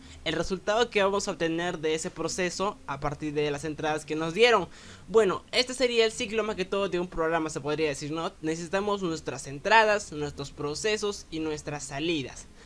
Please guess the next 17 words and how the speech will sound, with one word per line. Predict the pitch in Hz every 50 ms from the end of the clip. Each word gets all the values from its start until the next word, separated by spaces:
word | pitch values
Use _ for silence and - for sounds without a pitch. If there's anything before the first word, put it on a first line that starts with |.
| - - - - - - - -
A | 214 214
continuación | 214 226 226 233 254 262 269 285 - 320 302 285
vamos | 277 262 262 262 226
a | 214 202
ver | 190 196 196
unos | 190 196 190 -
tres | 185 196 190 190
ejemplos | 185 185 - 196 185 185 185 175 185 190 180 175
bien | 190 226 240 247 262 262 262 254 247 247
fáciles. | - 214 208 208 214 208 208 202 202
Vamos | 220 247 269 269 277
a | 247 -
comenzar | 220 202 196 185 185 - 196 175 160
desde | 165 160 165 165
lo | 160 160
más | 175 185 175 175
fácil | - 190 170 170 - 196 190 190